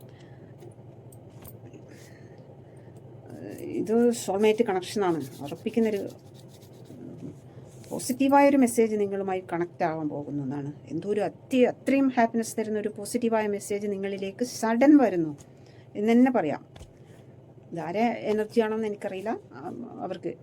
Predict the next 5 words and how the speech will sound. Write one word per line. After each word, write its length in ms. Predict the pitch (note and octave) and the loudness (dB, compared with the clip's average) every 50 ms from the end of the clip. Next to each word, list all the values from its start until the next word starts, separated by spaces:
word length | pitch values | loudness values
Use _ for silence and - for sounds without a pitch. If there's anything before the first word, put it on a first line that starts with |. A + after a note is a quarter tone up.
| - | -14
ഇത് 180 | D#3+ D#3+ - - - - - - - - - - - - - - - - - - - - - - - - - - - - - - - - - - - | -12 -10 -10 -12 -14 -20 -20 -20 -20 -20 -20 -20 -20 -20 -20 -20 -20 -20 -20 -20 -20 -20 -20 -20 -20 -20 -20 -20 -20 -20 -20 -20 -20 -20 -20 -14 -10
റെസനേറ്റ് 340 | F#3+ F3+ - A3 F#3 F3 G3+ | -8 -6 -4 -2 -2 2 2
ആവുന്നതാണ്. 640 | F3 E3 D#3+ D#3 D3+ D3 C3+ C#3 C3+ C#3+ C#3+ - - - - - - - - - - - - - - - - - - - - - - - - - - - - - - - - - - G#2 G#2+ - - - - - - - - - - - - - - - - - - - - - - - - - - - - - - - - - - - - - - - - - | 0 2 0 -2 -4 -4 -6 -6 -8 -10 -12 -16 -20 -20 -20 -20 -20 -20 -20 -20 -20 -20 -20 -20 -20 -20 -20 -20 -20 -20 -20 -20 -20 -20 -20 -20 -20 -20 -20 -20 -20 -20 -20 -20 -20 -20 -20 -20 -20 -20 -20 -20 -20 -20 -20 -20 -20 -20 -20 -20 -20 -20 -20 -20 -20 -20 -20 -20 -20 -20 -20 -20 -20 -20 -20 -20 -18 -16 -16 -16 -14 -16 -16 -18 -18 -18 -14 -12
അടുത്തത് 300 | G3+ G3+ - B3 B3 C4 | -8 -2 2 2 2 2
പിന്നെ 240 | C#4+ C#4 C#4+ E4 F#4+ | 2 2 0 0 -2